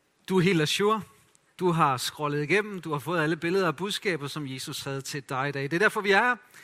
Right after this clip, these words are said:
Han har en konto i himlen, som han via Helligånden kan downloade ind i dit hjerte.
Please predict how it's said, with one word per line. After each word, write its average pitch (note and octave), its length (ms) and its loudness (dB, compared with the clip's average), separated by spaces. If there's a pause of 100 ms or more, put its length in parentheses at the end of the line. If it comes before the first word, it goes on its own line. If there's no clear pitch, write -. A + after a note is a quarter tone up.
(280)
Han F3+ 320 0
har F3+ 320 4
en E3+ 240 -2
konto F3 360 2
i F3+ 80 6
himlen, F#3 380 0
som D3+ 320 -4
han C#3+ 340 -4 (600)
via G3 520 4 (120)
Helligånden D#3+ 680 2 (300)
kan D3 160 -4
downloade F3 580 2
ind F3 200 -2
i D#3 40 2
dit D#3 180 -2
hjerte. D#3+ 400 0